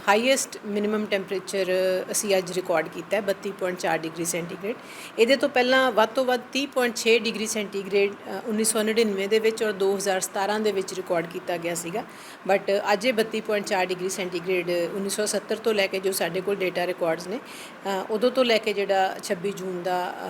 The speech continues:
ਅ, ਜਿਹੜਾ ਹਾਈਐਸਟ, ਅ, ਨਾਈਟ ਟਾਈਮ ਟੈਂਪਰੇਚਰ ਰਿਕਾਰਡ ਕੀਤਾ ਗਿਆ। ਸੋ ਅਸੀਂ ਦੇਖ ਸਕਦੇ ਹਾਂ ਕਿ ਟੈਂਪਰੇਚਰ ਵੀ ਨਾਰਮਲ ਤੋਂ ਕਾਫੀ ਉੱਪਰ ਚੱਲ ਰਿਹਾ ਔਰ ਜਿਹੜਾ ਮੋਇਸਚਰ ਵੀ, ਕਿਉਂਕਿ ਹੁਣ ਸਾਊਥ ਈਸਟਰਲੀ ਵਿੰਡਸ ਦਿਨੋਂ ਦਿਨ ਸਟਰੋਂਗ ਹੋ ਰਹੀਆਂ ਨੇ ਔਰ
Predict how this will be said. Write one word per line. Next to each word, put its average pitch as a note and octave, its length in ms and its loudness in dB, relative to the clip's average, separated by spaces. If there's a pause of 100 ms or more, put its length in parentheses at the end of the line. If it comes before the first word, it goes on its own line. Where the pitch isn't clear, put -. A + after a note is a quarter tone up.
(200)
ਅ, F3 40 -8
ਜਿਹੜਾ F3+ 340 -4
ਹਾਈਐਸਟ, A3 460 4
ਅ, F#3 340 -8
ਨਾਈਟ F#3+ 220 0
ਟਾਈਮ F#3+ 160 -2
ਟੈਂਪਰੇਚਰ F3+ 480 -4
ਰਿਕਾਰਡ F3 380 -2
ਕੀਤਾ F3 240 -6
ਗਿਆ। F3+ 180 0 (420)
ਸੋ A#3 100 0
ਅਸੀਂ A#3+ 160 4
ਦੇਖ G#3+ 200 6
ਸਕਦੇ A3 320 0
ਹਾਂ A3+ 80 0
ਕਿ G#3+ 460 2
ਟੈਂਪਰੇਚਰ G3+ 480 2
ਵੀ A3+ 160 0
ਨਾਰਮਲ G#3 300 0
ਤੋਂ G#3 140 -4
ਕਾਫੀ G3+ 300 -2
ਉੱਪਰ G3+ 240 -4
ਚੱਲ F#3+ 240 -4
ਰਿਹਾ G#3 180 -2 (380)
ਔਰ G3 280 6
ਜਿਹੜਾ G3+ 260 2
ਮੋਇਸਚਰ G#3 460 0
ਵੀ, B3 520 0
ਕਿਉਂਕਿ A3 240 2
ਹੁਣ G#3+ 160 2
ਸਾਊਥ G3 300 2
ਈਸਟਰਲੀ G#3 560 0
ਵਿੰਡਸ F#3+ 360 0 (220)
ਦਿਨੋਂ G3 200 2
ਦਿਨ G3 160 -2
ਸਟਰੋਂਗ F#3 380 -4
ਹੋ F#3+ 80 -2
ਰਹੀਆਂ G3 260 -2
ਨੇ A#3 120 0
ਔਰ F3+ 420 0